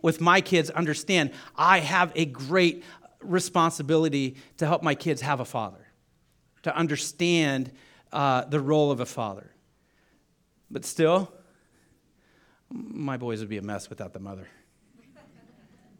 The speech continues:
Absolute mess. God is making a point here that I think we've read over and read over and read over,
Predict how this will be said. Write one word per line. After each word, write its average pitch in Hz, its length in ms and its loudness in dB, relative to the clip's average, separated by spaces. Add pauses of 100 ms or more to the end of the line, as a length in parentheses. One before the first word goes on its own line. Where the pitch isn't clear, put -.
(120)
Absolute 123 460 -6
mess. 95 460 -20 (960)
God 139 240 0
is 143 100 -6
making 135 340 -6
a 107 60 -8
point 113 380 -12
here 117 360 -14 (340)
that 117 120 -8
I 110 60 -8
think 127 200 -12
we've 104 220 -12
read 110 240 -8
over 113 380 -12
and 98 120 -14
read 101 220 -12
over 104 280 -14
and 95 120 -18
read 95 160 -16
over, 113 340 -16